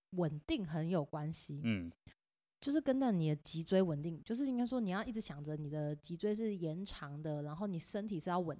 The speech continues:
Speaker 1: 定的，
Speaker 2: 对。
Speaker 1: 你才有办法把这个核心的力量
Speaker 2: 去巩固好。
Speaker 1: Q 出来。对。
Speaker 2: 哎，对，哎，等一下，我，我想到，我们刚刚有讲抗那个啊，抗伸展，但是没有讲到抗屈曲。
Speaker 1: 哦，
Speaker 2: 我觉得蛮有趣的，抗屈曲其实就是像是深蹲跟硬举。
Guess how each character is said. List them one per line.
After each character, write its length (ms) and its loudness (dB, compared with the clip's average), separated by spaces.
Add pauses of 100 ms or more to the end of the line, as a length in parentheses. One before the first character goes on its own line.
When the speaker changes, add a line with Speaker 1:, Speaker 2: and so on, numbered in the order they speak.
Speaker 1:
定 220 -4
的， 100 -16 (140)
Speaker 2:
对。 240 4
Speaker 1:
你 80 2
才 120 2
有 60 6
办 160 2
法 60 4
把 160 -6
这 160 -6
个 100 0
核 220 0
心 180 -2
的 80 2
力 120 0
量 200 0
Speaker 2:
去 160 4
巩 80 4
固 320 0
好。 280 -6
Speaker 1:
Q 100 -16
出 80 6
来。 100 2
对。 60 6
Speaker 2:
哎， 20 10
对， 120 12
哎， 120 4
等 100 0
一 60 0
下， 160 0
我， 320 2
我 100 6
想 160 2
到， 120 6
我 80 8
们 80 10
刚 100 10
刚 80 10
有 80 10
讲 180 0
抗 280 2
那 80 6
个 120 4
啊， 220 2 (360)
抗 220 6
伸 240 6
展， 240 2
但 140 4
是 60 6
没 100 10
有 80 10
讲 180 2
到 60 0
抗 220 -2
屈 240 -10
曲。 320 -12 (320)
Speaker 1:
哦， 120 -10 (180)
Speaker 2:
我 80 10
觉 120 12
得 80 12
蛮 160 12
有 160 8
趣 140 4
的， 100 8
抗 160 6
屈 160 4
曲 160 4
其 140 0
实 120 2
就 120 6
是 240 6 (300)
像 180 6
是 100 6
深 220 6
蹲 160 4
跟 180 2
硬 160 -2
举。 180 -14